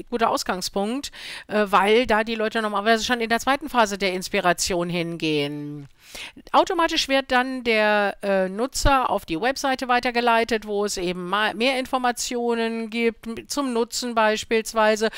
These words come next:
die Besonderheiten des Projektes oder Produktes. Und dann kann er entweder den, den redaktionellen Text an-, einsehen oder aber, ähm,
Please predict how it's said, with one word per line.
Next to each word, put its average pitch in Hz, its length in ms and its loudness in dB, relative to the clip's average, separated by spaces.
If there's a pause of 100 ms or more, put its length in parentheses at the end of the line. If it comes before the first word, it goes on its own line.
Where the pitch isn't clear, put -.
(180)
die 285 60 -4
Besonderheiten 233 640 2
des 226 180 -2
Projektes 220 680 -2
oder 214 100 -4
Produktes. 208 680 -4 (680)
Und 226 300 0
dann 233 180 6 (220)
kann 262 240 0
er 220 180 2
entweder 220 380 -2
den, 190 360 -2
den 180 520 -4
redaktionellen 262 720 0
Text - 560 -2
an-, 254 540 -4
einsehen 233 880 0 (640)
oder 269 720 2
aber, 233 640 2 (260)
ähm, 226 460 4